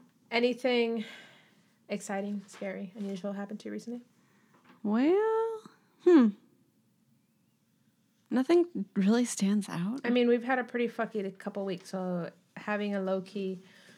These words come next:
Speaker 1: couple of days is perfectly fine.
Speaker 2: Yeah, I mean, if you listen to our Where Did We Go episode,
Speaker 1: You'll
Speaker 2: you'll
Speaker 1: know
Speaker 2: get a
Speaker 1: exactly
Speaker 2: peek
Speaker 1: what happened and why we were
Speaker 2: on that.
Speaker 1: gone.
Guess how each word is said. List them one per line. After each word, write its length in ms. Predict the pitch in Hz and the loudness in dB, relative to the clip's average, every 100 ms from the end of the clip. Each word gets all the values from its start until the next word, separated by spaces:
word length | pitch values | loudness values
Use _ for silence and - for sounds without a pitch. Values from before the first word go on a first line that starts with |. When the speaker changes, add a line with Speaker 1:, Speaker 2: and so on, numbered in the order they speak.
| - _ _ - | -20 _ _ -12
Speaker 1:
couple 400 | 214 185 190 190 | -10 -4 -2 -2
of 80 | |
days 280 | 185 185 175 | 0 0 0
is 180 | 180 - - | -4 -14 -12
perfectly 500 | - 277 269 - 247 | -8 -8 -10 -16 -16
fine. 460 | - - - 180 - | -16 -18 -16 -18 -6
Speaker 2:
Yeah, 540 | 202 208 190 175 165 165 | 0 4 6 6 4 2
I 80 | 196 | 4
mean, 220 | 202 190 | 4 4
if 200 | 190 - | 2 0
you 160 | 190 | 0
listen 360 | 190 196 - 185 | 2 0 0 -2
to 220 | 185 196 | 0 2
our 460 | 190 180 175 170 170 - - - _ | 4 4 4 2 0 -6 -20 -20 _
Where 140 | - 175 | 0 2
Did 160 | 175 | 2
We 160 | 170 180 | 2 2
Go 480 | 175 185 156 156 170 - - | 4 6 6 4 0 -6 -4
episode, 680 | 180 180 170 160 151 156 170 - _ _ _ - | -2 -2 -2 0 0 0 -4 -12 _ _ _ -20
Speaker 1:
You'll 260 | - 202 190 | -4 2 4
Speaker 2:
you'll 120 | 180 | 6
Speaker 1:
know 80 | 180 | 4
Speaker 2:
get 120 | 180 | 4
a 40 | 165 | 4
Speaker 1:
exactly 380 | 160 185 156 156 | 4 4 4 4
Speaker 2:
peek 340 | 262 196 175 | 4 4 0
Speaker 1:
what 300 | 190 180 170 | -4 -4 -2
happened 540 | 175 165 160 156 165 170 - | -4 -6 -6 -8 -8 -10 -10
and 160 | 165 | -8
why 200 | 165 156 | -8 -8
we 120 | 151 151 | -10 -10
were 240 | 143 147 - - | -10 -12 -12 -4
Speaker 2:
on 180 | 175 | -4
that. 280 | 160 92 92 | -2 -6 -8
Speaker 1:
gone. 180 | - - | -10 -10